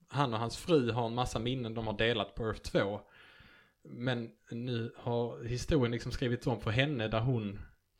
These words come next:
har, har helt andra minnen. Det, det, den här, vi kommer ju se lite senare att, eh, a-, eh, ja, alla kommer glömma lite mer och passa in lite mer i den här historien. Men just den här lilla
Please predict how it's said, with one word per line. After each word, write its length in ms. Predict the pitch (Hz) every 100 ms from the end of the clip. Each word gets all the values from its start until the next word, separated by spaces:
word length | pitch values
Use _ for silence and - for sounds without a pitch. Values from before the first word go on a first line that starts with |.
| - -
har, 280 | 117 123 120
har 160 | 110 123
helt 260 | 147 110
andra 220 | 170 175 110
minnen. 460 | 120 120 104 110
Det, 140 | 123 120
det, 360 | 127 123 120 117 117 123 127 120 117 120
den 180 | 143 143
här, 220 | 151 127 - - -
vi 80 | 131
kommer 180 | 156 139
ju 60 |
se 360 | - 160 139 123 117 117 113
lite 260 | 120 -
senare 480 | 113 120 113 107 104
att, 220 | 101 -
eh, 220 | 104 101 101 104 107 117 - 120 123 - -
a-, 220 | - 135 -
eh, 280 | 127 117 - - - - -
ja, 140 | 123 110 -
alla 240 | 139 139
kommer 220 | - 139
glömma 300 | 131 151 156
lite 220 | 120 123 131
mer 260 | 131 113
och 100 | 107
passa 260 | - 113 127
in 160 | 123
lite 200 | 113 117
mer 100 | 127
i 40 | 113
den 120 | 110
här 80 | 107
historien. 600 | 107 - 110 104 104 104 - - -
Men 100 | 117
just 240 | 170 170
den 100 | 151
här 140 | 143 139
lilla 380 | 120 117 113